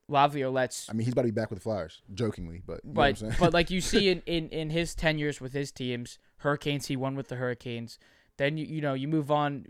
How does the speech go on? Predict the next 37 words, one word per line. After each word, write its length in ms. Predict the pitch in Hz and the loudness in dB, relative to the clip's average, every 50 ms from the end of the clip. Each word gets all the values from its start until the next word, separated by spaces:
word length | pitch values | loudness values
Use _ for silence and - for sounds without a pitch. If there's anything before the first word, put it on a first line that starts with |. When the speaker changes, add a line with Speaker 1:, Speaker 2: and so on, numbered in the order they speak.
| - | -14
Speaker 1:
with 220 | - 165 160 160 - | -8 -4 -4 -4 -4
the 80 | 156 | -6
Flyers 340 | 143 - 151 147 147 143 147 | -2 2 4 6 6 4 4
for 120 | - - | 0 -4
a 60 | 143 139 | -2 0
while. 260 | 135 135 139 139 135 | 2 2 4 4 2
They 100 | 131 139 | 2 0
only 180 | 165 208 233 | 0 -2 0
gave 220 | 220 208 196 196 185 | 0 2 2 2 2
him, 80 | 190 | 0
like, 180 | 160 131 - - | 0 -2 -2 -2
twenty 360 | - - - 147 147 156 156 | -8 -10 -6 -4 -2 -2 -2
or 80 | 151 147 | -2 -2
so 240 | - - 139 127 120 | -2 -2 -2 -2 -2
games 280 | 120 120 117 113 113 | -2 -4 -4 -6 -8
before 200 | - 120 123 117 | -10 -8 -6 -6
he 80 | 113 113 | -4 -4
got 160 | 107 98 101 | -6 -8 -6
fired 320 | - 110 107 104 98 98 | -6 -6 -4 -4 -6 -6
in 100 | 101 98 | -8 -8
that 160 | 101 101 95 85 | -10 -10 -10 -10
Speaker 2:
Mm-hmm. 120 | 85 85 90 - _ - | -12 -14 -16 -16 _ -10
Speaker 1:
in 120 | 120 120 | -6 -4
that 180 | 117 110 110 - | -4 -4 -4 -4
season 180 | - 127 120 123 | -6 -6 -4 -4
that 100 | 117 113 | -4 -4
he 60 | 113 | -4
got 160 | 120 110 76 | -4 -4 -4
let 140 | 98 101 - | -4 -6 -6
go 160 | - 117 107 | -4 -4 -4
in. 100 | 104 101 - - - - _ | -4 -6 -10 -16 -20 -12 _
Then 120 | - 170 214 | 0 2 2
he 60 | 240 | 4
goes 180 | 311 339 240 | 2 0 0
to, 120 | 196 202 170 - _ _ _ | 0 -4 -6 -6 _ _ _
to, 300 | - - 165 160 160 151 | -4 -2 2 2 4 4
um, 460 | 101 135 143 143 143 135 135 131 127 | 4 4 4 4 4 4 2 -2 -8